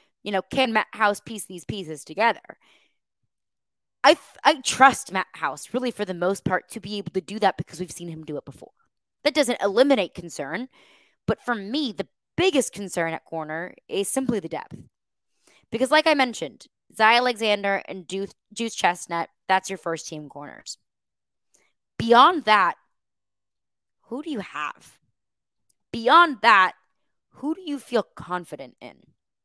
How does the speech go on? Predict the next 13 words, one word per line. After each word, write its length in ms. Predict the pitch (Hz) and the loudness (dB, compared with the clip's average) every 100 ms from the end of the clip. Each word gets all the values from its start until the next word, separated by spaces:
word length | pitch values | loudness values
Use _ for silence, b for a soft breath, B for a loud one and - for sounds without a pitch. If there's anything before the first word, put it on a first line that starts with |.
| _ _ _ _ _ _ _ _ | _ _ _ _ _ _ _ _
Denver 260 | 190 170 160 | -8 -8 -10
Harris? 560 | 156 190 320 - - _ _ _ _ _ _ | 0 2 2 -2 -16 _ _ _ _ _ _
'Cause 160 | - 214 | -2 4
I 40 | |
don't 220 | 302 339 233 | 6 4 0
feel 140 | 220 | -2
very 240 | 196 180 | -2 -6
confident 480 | 175 175 165 185 175 | -4 -6 -4 -8 -6
about 160 | 165 156 | -6 -4
Denver 280 | 170 151 170 | -6 -6 -4
Harris 360 | 165 156 - | -4 -6 -6
right 180 | 160 143 | -10 -8
now. 320 | 151 160 240 | -10 -10 -12